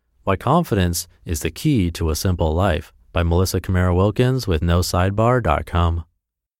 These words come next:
We've heard from a lot of amazing people on this podcast, but if you're like me, you want to go deeper. So where can you go to learn from the most remarkable people? That's Masterclass.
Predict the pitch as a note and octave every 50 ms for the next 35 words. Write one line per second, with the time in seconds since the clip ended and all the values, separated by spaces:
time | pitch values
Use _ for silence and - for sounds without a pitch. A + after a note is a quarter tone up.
0 | _ _ _ _ _ - C#3+ C3 - G3 G3+ F3+ - F3 D#3 D#3 C3+ A#2+ B2 B2+
1 | C3+ C3 B2 A#2+ A2 A2+ A#2 A#2 A2+ B2 A#2+ A2+ - B2 A#2 - - B2 A#2+ A#2+
2 | A#2+ A#2+ A#2 - - - A#2+ A2+ B2 A2+ - - A#2+ A2+ A2+ A2+ - - - -
3 | F#2+ G2 - - B2+ C3+ C3+ C3+ B2 - A#2 A#2 C3 C#3+ D#3 D3+ - _ _ _
4 | _ _ _ A2+ A#2 B2 D#3+ F#3+ F#3+ F3+ D#3+ B2 - F#2 F#2+ G#2+ - - E2+ D#2+
5 | - - _ _ _ _ _ _ _ _ - - G#2 F2+ F#2 G2 G#2 G#2 - G#2+
6 | G#2 G2+ F#2+ G#2 G#2 G#2+ - A2 G2+ G2 G2+ G#2 G#2 G2 - A2 G2+ F#2+ F2+ E2+
7 | F2 F#2 F#2+ G2+ A#2+ B2 - - - C3+ B2+ B2+ C3 C3+ - D3+ C#3 C#3+ C3+ -
8 | D3+ D3 - F3 F3+ F#3+ - _ _ _ _ _ _ _ _ _ _ - F#2+ -
9 | - F#2+ F2+ F#2+ G#2 - - - - - E2+ E2 E2+ - - - -